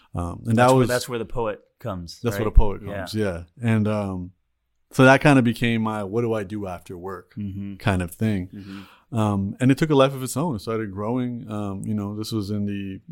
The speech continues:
Speaker 1: late two thousands,
Speaker 2: Yeah.
Speaker 1: and this is when YouTube became a thing. And
Speaker 2: Yeah.
Speaker 1: back then, if you posted something on YouTube, people actually saw it. And
Speaker 2: Right, right.
Speaker 1: it was a
Speaker 2: No
Speaker 1: whole
Speaker 2: algorithms.
Speaker 1: no
Speaker 2: Yeah.
Speaker 1: algorithms.
Speaker 2: Yeah,
Speaker 1: No,
Speaker 2: like
Speaker 1: yeah, well, the
Speaker 2: people
Speaker 1: algorithm was, "It exists.
Speaker 2: Yeah.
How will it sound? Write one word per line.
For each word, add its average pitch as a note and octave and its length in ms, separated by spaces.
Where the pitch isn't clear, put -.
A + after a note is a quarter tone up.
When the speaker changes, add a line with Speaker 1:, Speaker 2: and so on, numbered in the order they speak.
Speaker 1:
late G2+ 320
two A2 120
thousands, G2+ 540
Speaker 2:
Yeah. G2+ 240
Speaker 1:
and G2+ 80
this G2+ 140
is F#2+ 80
when F#2 440
YouTube G#2 400
became F#2+ 300
a F#2 60
thing. G#2+ 480
And G2+ 80
Speaker 2:
Yeah. F2+ 260
Speaker 1:
back G#2 240
then, G#2 180
if A2+ 140
you F2 60
posted G#2 300
something G#2 240
on F#2+ 100
YouTube, G#2 340
people G2+ 220
actually F#2 220
saw G#2+ 280
it. A#2+ 80
And A2 80
Speaker 2:
Right, F#2 240
right. F#2 200
Speaker 1:
it G#2+ 60
was G#2+ 100
a G2+ 60
Speaker 2:
No A#2 100
Speaker 1:
whole A2+ 120
Speaker 2:
algorithms. A2 520
Speaker 1:
no A#2+ 140
Speaker 2:
Yeah. B2 80
Speaker 1:
algorithms. A#2+ 340
Speaker 2:
Yeah, A2+ 100
Speaker 1:
No, A#2+ 80
Speaker 2:
like C3 80
Speaker 1:
yeah, D3+ 120
well, A2+ 80
the B2+ 60
Speaker 2:
people C3+ 120
Speaker 1:
algorithm C#3 340
was, C3 240
"It C#3+ 120
exists. B2 560
Speaker 2:
Yeah. G2+ 260